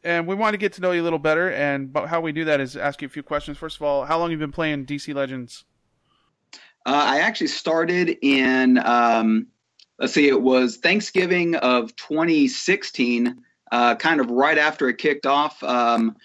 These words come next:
Speaker 2: I remember, I believe it was Supergirl was the, uh, you know, the free character that you could collect shards for at the time. But being brand new, I really didn't get very much of her, and it wasn't until later that she kind of became, uh, one of the,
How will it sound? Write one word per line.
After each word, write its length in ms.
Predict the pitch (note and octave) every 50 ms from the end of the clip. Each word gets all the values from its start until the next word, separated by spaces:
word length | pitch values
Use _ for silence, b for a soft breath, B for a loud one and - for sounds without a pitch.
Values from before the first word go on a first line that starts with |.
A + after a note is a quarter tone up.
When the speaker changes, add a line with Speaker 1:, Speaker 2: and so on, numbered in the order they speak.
| b b b
Speaker 2:
I 120 | - B2 C3+
remember, 680 | C3 C3+ D#3 F3 E3+ D#3+ D#3 D3 D3 C#3+ C#3 C3+ B2+ A2
I 60 | B2
believe 240 | A#2+ D3 F3 G3 F3
it 40 |
was 120 | C3+ A#2+ -
Supergirl 760 | - - - G3+ F#3+ E3+ D3 B2+ A#2+ B2+ B2 A#2+ A#2 A#2+ A#2+
was 260 | B2 B2 B2 A#2+ A2+ A2+
the, 520 | B2 B2 A#2+ B2 B2 B2 A#2+ A#2+ A#2 A2+ b b b b _
uh, 540 | - A#2+ A#2 A#2 A#2 A#2 A2+ A2 A2 A2 G#2+ - -
you 120 | _ - A#2
know, 100 | A#2 A2+
the 100 | A#2+ A2+
free 340 | - - - E3+ F3 E3+ -
character 360 | - - D3+ C#3 C3 C3 C#3
that 80 | C3 B2+
you 60 | B2+
could 160 | B2+ A#2+ A2
collect 280 | - C#3+ C3 B2+ B2 -
shards 380 | - - C#3+ C3+ C3+ C3+ B2
for 160 | - C#3 B2+ B2
at 80 | A#2+
the 80 | - A#2
time. 340 | - - C#3 C#3 C3+ B2 A2+
But 220 | B2 A#2+ A#2 A2+ B B B B B -
being 260 | A#2+ C#3+ D#3 D3 C#3+
brand 260 | C3+ D3 D3 C#3+ C3+
new, 140 | C#3 C#3+ C#3
I 100 | B2+ A#2+
really 260 | A#2+ B2+ D3+ D3+ D3
didn't 200 | D3+ D3 C3+ B2+
get 240 | - F#3 F3 - -
very 160 | C#3+ C3+ C3
much 300 | B2 A#2+ C3 C3 B2+ -
of 80 | B2 A2+
her, 160 | A#2+ B2 C3
and 80 | B2+ B2+
it 20 |
wasn't 220 | C3 C3 B2 C#3+ B2+
until 180 | B2+ C#3 C3+
later 500 | A#2+ B2 C3 C#3+ D3 B2+ A#2+ A#2 A#2 A2+ b b b b _
that 120 | - B2 B2+
she 100 | C#3 C3
kind 220 | C3 D3+ C#3 C#3
of 60 | C3
became, 400 | A#2+ A2+ - D3 C#3 C#3 B2+ B2
uh, 200 | A#2+ A#2 A#2 A#2 A#2
one 140 | B2 C3 B2+
of 60 | A#2+
the, 300 | A#2+ A#2 A#2 A#2 A2+